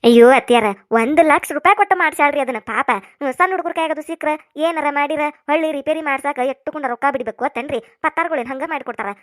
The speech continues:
ಅದಕ್ಕೂ ಮತ್ತ್ ರೊಕ್ಕ ತಗೋತಾರ. ಅದಕ್ಕೆ ಹೇಳಾಕತ್ತೇನ್ರಿ ಅತ್ಯಾರ ಪಾಪ. ಹ್ಮ್, ಬಂಗಾರದ ನಕಲೇಸ್ ರೀ ಅದು. ಹ್ಮ್, ನನಗ್ ಹಾಕೊಳಾಕ್ ಕೊಟ್ಟಿದ್ಲಿಲ್ರಿ. ಅದಕ್ರಿ ಜಪಾನಾಗ್ ಚಂದಗೆ ತೆಗದಿಡುವ, ಇದ್ರ ಹಾಕೊಳಾಕ್ ಬರ್ತತಿ ಅಂತ ಹೇಳಿ ಹೇಳಾಕತ್ತೇನ್ರಿ ಅತ್ಯಾರ ಅಷ್ಟ.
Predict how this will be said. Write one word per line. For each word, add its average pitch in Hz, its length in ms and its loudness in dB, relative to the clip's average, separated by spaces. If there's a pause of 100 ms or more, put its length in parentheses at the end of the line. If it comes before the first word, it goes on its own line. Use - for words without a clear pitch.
(100)
ಅದಕ್ಕೂ 311 240 -4
ಮತ್ತ್ 302 180 -6
ರೊಕ್ಕ 247 220 -6
ತಗೋತಾರ. 254 320 -2 (280)
ಅದಕ್ಕೆ 226 280 -4
ಹೇಳಾಕತ್ತೇನ್ರಿ 277 540 -4
ಅತ್ಯಾರ 247 280 -6
ಪಾಪ. 226 320 -6 (320)
ಹ್ಮ್, 269 180 -8
ಬಂಗಾರದ 269 580 -6
ನಕಲೇಸ್ 277 380 -6
ರೀ 269 80 -4
ಅದು. 233 180 -6 (240)
ಹ್ಮ್, 262 160 -8
ನನಗ್ 247 200 -8
ಹಾಕೊಳಾಕ್ 415 340 -4
ಕೊಟ್ಟಿದ್ಲಿಲ್ರಿ. 302 480 -4 (220)
ಅದಕ್ರಿ - 400 -6
ಜಪಾನಾಗ್ 320 520 -4
ಚಂದಗೆ 277 260 -8
ತೆಗದಿಡುವ, 220 460 -8 (400)
ಇದ್ರ 302 280 -6
ಹಾಕೊಳಾಕ್ 269 400 -4
ಬರ್ತತಿ 226 320 -10
ಅಂತ 220 140 -16
ಹೇಳಿ 247 240 -6
ಹೇಳಾಕತ್ತೇನ್ರಿ 247 580 -8
ಅತ್ಯಾರ 311 300 -8
ಅಷ್ಟ. 254 200 -10